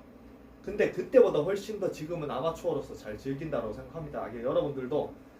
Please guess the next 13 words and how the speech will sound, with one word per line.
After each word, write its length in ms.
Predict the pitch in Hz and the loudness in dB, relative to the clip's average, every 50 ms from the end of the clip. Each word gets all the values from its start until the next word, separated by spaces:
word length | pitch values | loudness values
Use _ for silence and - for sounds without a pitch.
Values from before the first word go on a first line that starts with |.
| - - - - | -20 -20 -16 -12
자꾸 480 | - 135 - - 170 165 151 139 123 - | -12 -12 -10 -6 0 2 2 2 2 0
점수에 480 | - - 147 185 214 - 285 277 240 | -2 -2 -2 -2 0 4 8 8 8
목매달면은 920 | - 139 127 127 131 147 160 202 202 208 190 170 143 123 117 113 113 110 - | 8 4 0 -2 -2 0 2 2 2 2 0 -2 -2 -2 -4 -4 -4 -4 -2
골프 220 | 202 214 - - | -2 -4 -2 -2
그냥 200 | 156 175 190 - | -2 -2 -2 -2
포기하세요. 500 | - - 165 170 185 190 190 196 240 180 | -4 -6 0 2 4 4 4 4 2 2
하지 220 | - 147 147 214 | 0 -2 -4 -2
마세요. 320 | 214 190 - - 180 165 147 | -2 -2 0 0 2 2 2
이거 260 | - - 214 214 208 | 2 4 4 4 6
막 240 | 196 185 180 - 170 | 6 4 2 2 0
어려운 280 | 160 185 208 220 - | 2 4 4 4 2
거 80 | - - | 2 -2
없습니다. 760 | - - - 160 180 - - 95 92 98 107 139 170 175 | -6 -6 -10 -10 -6 -6 -4 -4 -4 -2 0 0 0 0